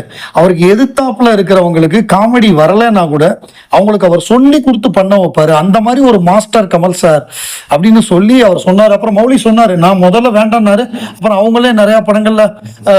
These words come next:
ஜோடியா சேர்ந்து நடிச்சாங்க, பஞ்சதந்திரம் மாதிரியான படங்கள்ல எல்லாம்" அப்படின்னு அவர் தன்னுடைய பேட்டியில குறிப்பிட்டிருந்தாரு. ஆ, சிம்ரனும் கமலை ஜெயிக்கவே முடியாதுன்னு சொல்லியிருந்தாங்க காமெடியை பொறுத்தவரைய. ஆ, so அதுதான் ஒரு காமெடிங்கிறது வந்து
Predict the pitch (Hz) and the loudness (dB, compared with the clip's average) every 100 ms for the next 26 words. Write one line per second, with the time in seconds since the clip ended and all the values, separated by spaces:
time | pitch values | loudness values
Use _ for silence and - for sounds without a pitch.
0 | 185 175 160 220 220 208 208 202 185 175 | 2 0 0 0 2 0 0 0 0 0
1 | 170 190 175 160 185 214 190 185 175 170 | 0 -2 -2 -2 -2 -2 0 0 0 0
2 | 170 165 160 175 175 180 165 151 156 151 | 0 0 0 -2 0 0 0 0 0 -2
3 | 123 - - - - 165 170 214 226 185 | -10 -20 -20 -12 -2 -2 2 2 2 2
4 | 165 151 170 170 160 160 151 220 233 196 | 0 0 0 0 2 2 2 0 2 0
5 | 175 226 226 233 170 160 147 151 269 - | 0 -2 -2 -2 -2 0 0 0 -2 -6
6 | - _ 185 180 170 160 - 254 277 262 | -20 _ 0 2 2 0 0 0 2 0
7 | 262 285 - 196 247 240 180 208 226 226 | -2 -4 -2 0 0 0 0 0 0 2
8 | 202 180 180 180 180 165 190 175 156 139 | 2 2 2 0 -2 0 0 0 0 -2
9 | 135 - - - 170 208 214 185 151 160 | -4 -8 -20 -4 -2 0 0 0 0 -2
10 | - 151 156 156 - - - - _ 151 | -2 -2 0 -2 -4 -12 -20 -20 _ -2
11 | 151 151 143 135 233 247 185 208 214 214 | 0 0 -2 0 0 0 0 0 -2 -4
12 | _ - 160 151 151 180 233 254 247 240 | _ 0 2 2 0 0 0 0 0 2
13 | 220 202 185 196 | 2 2 2 2